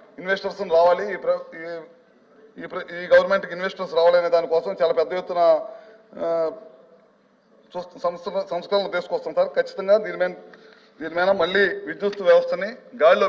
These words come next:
పెట్టి ముందుకు తీసుకెళ్తామని చెప్పి ఈ ద్వారా తెలియజేస్తా ఉన్నాను. అదేవిధంగా రాంభూపాల్ రెడ్డి గారు టవర్స్ అవసరం లేకుండా టవర్స్ పెట్టారని చెప్పి చెప్తా ఉన్నారు. అవసరం లేకుండా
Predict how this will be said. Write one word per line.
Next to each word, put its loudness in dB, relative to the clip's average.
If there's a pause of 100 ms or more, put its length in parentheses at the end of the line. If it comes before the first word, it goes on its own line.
పెట్టి -6 (1300)
ముందుకు -4
తీసుకెళ్తామని 0
చెప్పి -8
ఈ -6
ద్వారా 6
తెలియజేస్తా -2
ఉన్నాను. -4 (160)
అదేవిధంగా -2
రాంభూపాల్ -2
రెడ్డి -6
గారు 2 (880)
టవర్స్ -2 (180)
అవసరం -2
లేకుండా 0
టవర్స్ -4
పెట్టారని -2
చెప్పి -10 (500)
చెప్తా -4
ఉన్నారు. -2 (560)
అవసరం -4
లేకుండా -2